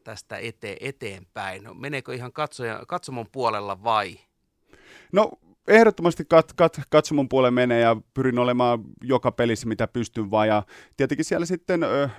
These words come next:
Speaker 2: o-, toimin myös tämmöisenä ottelu-, otteluisäntänä, isäntä, ö, hostina niin sanotusti, että jos otteluisännyksiä siellä on, niin siellä,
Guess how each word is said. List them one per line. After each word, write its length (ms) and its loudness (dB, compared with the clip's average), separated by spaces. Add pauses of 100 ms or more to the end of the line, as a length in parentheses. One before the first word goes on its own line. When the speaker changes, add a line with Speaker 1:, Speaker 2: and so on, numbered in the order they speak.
(180)
Speaker 2:
o-, 140 0
toimin 340 0
myös 160 -2
tämmöisenä 320 -4
ottelu-, 480 -2
otteluisäntänä, 760 -4 (220)
isäntä, 380 -2 (160)
ö, 280 -2 (600)
hostina 500 0
niin 200 -2
sanotusti, 520 -8
että 220 -6
jos 220 -10 (220)
otteluisännyksiä 880 -6
siellä 240 0
on, 80 -2
niin 80 -6
siellä, 260 -4